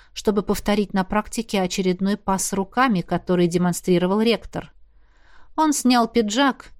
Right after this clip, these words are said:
небрежно кинув его на стол, и закатал рукава белой рубашки —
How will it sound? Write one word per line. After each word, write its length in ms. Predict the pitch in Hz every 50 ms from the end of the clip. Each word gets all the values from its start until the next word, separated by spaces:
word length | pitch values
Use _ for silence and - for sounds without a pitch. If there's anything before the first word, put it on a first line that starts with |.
| - -
небрежно 560 | 196 208 214 196 208 214 208 202 185 208 208
кинув 380 | 208 - 226 214 202 190 - 202
его 180 | 185 185 190
на 140 | 190 190 190
стол, 440 | - - - - 190 185 180 180 180
и 180 | - - 262
закатал 540 | 254 302 311 - - 311 302 - 330 330 320
рукава 480 | 294 285 262 - - 247 226 226 233 233
белой 320 | 196 214 208 208 214 208
рубашки — 640 | 208 226 220 226 247 233 - - - - 170 160 -